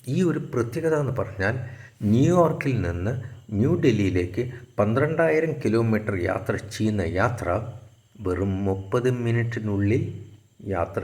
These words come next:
ചെയ്തെത്താൻ പറ്റുമെന്നുള്ളതാണ്. അതിൻ്റെ അർത്ഥം ഈ എൻജിൻസ് എയർക്രാഫ്റ്റ് എൻജിൻസ് അല്ല, എയർപ്ലെയിനിൽ ഉപയോഗിക്കുന്ന എൻജിൻസ് അല്ല,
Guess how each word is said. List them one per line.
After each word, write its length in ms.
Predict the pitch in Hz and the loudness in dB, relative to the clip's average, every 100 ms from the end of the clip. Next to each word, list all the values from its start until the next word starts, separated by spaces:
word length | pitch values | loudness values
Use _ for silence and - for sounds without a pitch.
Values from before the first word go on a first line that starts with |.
| - | -8
ചെയ്തെത്താൻ 580 | - 90 95 87 95 92 | -8 -2 -2 0 0 0
പറ്റുമെന്നുള്ളതാണ്. 920 | 90 - 90 90 78 78 73 73 80 80 - _ - | -8 -8 -4 -4 -4 -4 -4 -4 -8 -14 -20 _ -6
അതിൻ്റെ 340 | 170 170 131 | -2 0 2
അർത്ഥം 400 | 98 101 - 110 - - - - _ _ - - | 2 2 2 2 0 -10 -18 -20 _ _ -20 -6
ഈ 140 | 104 101 98 98 - - - _ _ _ _ _ - | -2 0 0 -2 -8 -14 -18 _ _ _ _ _ -6
എൻജിൻസ് 640 | 113 113 113 90 78 - - - - _ _ _ - | -2 0 0 -2 -4 -10 -14 -18 -20 _ _ _ -8
എയർക്രാഫ്റ്റ് 680 | 98 92 98 107 98 - 98 | -4 -4 -4 0 0 0 -2
എൻജിൻസ് 420 | 87 98 95 - | -2 -2 -2 -4
അല്ല, 240 | 87 90 - | -6 -8 -2
എയർപ്ലെയിനിൽ 640 | 104 98 98 104 98 98 107 | 0 2 0 0 0 0 0
ഉപയോഗിക്കുന്ന 500 | 92 92 92 104 98 | 0 -2 -2 -2 -2
എൻജിൻസ് 460 | 92 98 98 95 | -2 0 -2 -2
അല്ല, 180 | 90 | -4